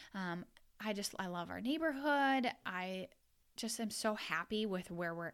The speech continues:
at, our friends, like, just the whole, everything, really, that I have to say no, because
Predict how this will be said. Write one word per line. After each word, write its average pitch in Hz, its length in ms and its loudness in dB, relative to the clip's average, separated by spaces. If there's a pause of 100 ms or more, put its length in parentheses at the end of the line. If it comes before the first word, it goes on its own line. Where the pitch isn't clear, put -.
at, 170 300 -4 (100)
our 175 140 -10
friends, 226 500 2
like, 202 160 -2
just - 180 -4
the 247 80 0
whole, 226 500 2 (120)
everything, 185 540 2
really, 202 340 2 (440)
that 262 100 10
I 262 60 10
have 330 160 8
to - 60 -8
say 339 140 8
no, 269 320 6
because 247 400 4